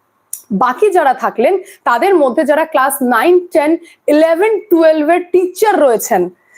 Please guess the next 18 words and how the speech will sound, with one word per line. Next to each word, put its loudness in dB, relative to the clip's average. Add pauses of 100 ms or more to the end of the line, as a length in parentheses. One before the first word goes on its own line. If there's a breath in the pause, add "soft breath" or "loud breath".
(180 soft breath)
যারা 0 (920)
যোগ-, 0
অযোগ্য 0
বলে 0 (320 loud breath)
প্রমাণিত 2
নও, 0 (140)
মানে 0 (240)
পুরোপুরিভাবে 2
কনফার্ম -2
না, -4 (280 soft breath)
তারা 0
আপনারা -2
নিজেরা 0
স্বেচ্ছাসেবক -2
হিসেবে -2
স্কুলে -2
যেতে -2
পারেন 0